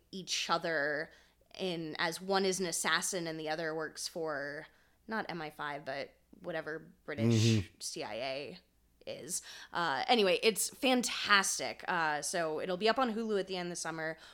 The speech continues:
Speaker 1: or if you can somehow find it on B B C, Killing Eve is great.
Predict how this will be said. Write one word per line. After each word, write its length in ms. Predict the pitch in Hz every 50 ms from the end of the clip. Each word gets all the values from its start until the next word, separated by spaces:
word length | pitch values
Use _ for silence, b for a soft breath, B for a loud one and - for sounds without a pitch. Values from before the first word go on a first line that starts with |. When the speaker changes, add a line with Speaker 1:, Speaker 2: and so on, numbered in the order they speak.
| B B
Speaker 1:
or 140 | - 185 180
if 140 | 175 180 160
you 80 | 160
can 300 | 151 - 165 160 156 151 151 - - 220 220
somehow 440 | - - - 175 170 180 165 160
find 300 | 151 - 160 160 160 156
it 120 | 160 156 156
on 180 | 151 160 156 160
B 120 | - 151
B 120 | - - 160
C, 360 | - - 160 139 98 98 127 - -
Killing 340 | - - 185 170 165 160 156
Eve 400 | - 160 160 151 147 151 165 175 -
is 140 | - 156 -
great. 420 | - 175 170 156 151 160 - -